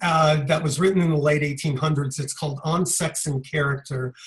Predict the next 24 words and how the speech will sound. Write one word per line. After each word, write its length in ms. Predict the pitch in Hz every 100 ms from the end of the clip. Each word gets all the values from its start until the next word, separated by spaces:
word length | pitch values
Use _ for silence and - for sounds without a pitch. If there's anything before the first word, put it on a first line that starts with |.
| - -
by 140 | 165
a 60 | 165
guy 160 | 170
named 240 | 185 180 -
Otto 300 | 156 156 147
Weininger. 640 | 143 135 135 131 123 135 135
And 120 | 143
it, 100 | -
it 160 | 175 180
was, 480 | 180 180 143 - - _ _ _ _
it 220 | 185 190
was, 420 | 190 180 160 135 - 170
uh, 260 | 165 156 - _ _ _ _ _ _ - - _ 185
a, 160 | 156 185
a 60 |
philosophical 960 | - - 302 254 - 202 190 196 - 156
book, 320 | 135 165 165
but 100 | 160
it 80 | 156
was 240 | 156 143 143
written 360 | 185 202 196
with 120 | 170
some 240 | - 170 160
underpinnings 960 | 160 165 170 165 - 160 151 147 135